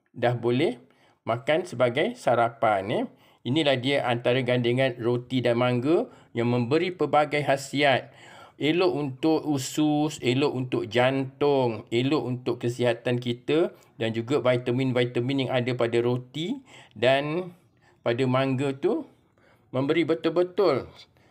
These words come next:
keselesaan kepada tubuh badan kita. Selamat mencuba dan cuba resepi diet yang murah ini. Ada mangga, ada roti, kita buat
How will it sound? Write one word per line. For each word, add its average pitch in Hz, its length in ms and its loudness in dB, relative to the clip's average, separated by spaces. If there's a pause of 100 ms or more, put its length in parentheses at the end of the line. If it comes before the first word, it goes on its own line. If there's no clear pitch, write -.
(180)
keselesaan 139 800 0
kepada 127 240 2
tubuh 120 240 -2
badan 120 240 2
kita. 107 480 -2 (160)
Selamat 123 480 -2
mencuba 135 800 0 (400)
dan 135 320 -2
cuba 170 560 2 (320)
resepi 139 720 -2 (240)
diet 135 480 2
yang 123 240 2
murah 131 400 2
ini. 104 480 -2 (960)
Ada 117 240 0
mangga, 160 400 0
ada 160 240 2
roti, 165 400 0
kita 175 240 -2
buat 147 400 0